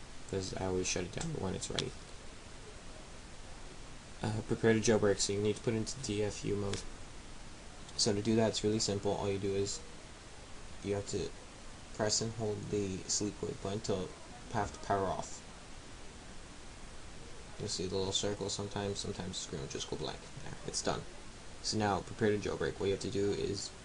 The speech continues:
click the button, and it will give you three steps detailed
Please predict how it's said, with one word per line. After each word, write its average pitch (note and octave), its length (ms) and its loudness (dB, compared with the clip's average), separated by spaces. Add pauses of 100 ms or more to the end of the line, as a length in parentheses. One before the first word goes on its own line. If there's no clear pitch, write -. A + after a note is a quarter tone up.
click - 200 0
the - 80 -6
button, G#2+ 260 4
and F#2 140 0
it D#2 80 2
will G#2 100 6
give G2 220 2
you G2 100 4
three - 400 0
steps - 380 0 (120)
detailed F#2+ 480 0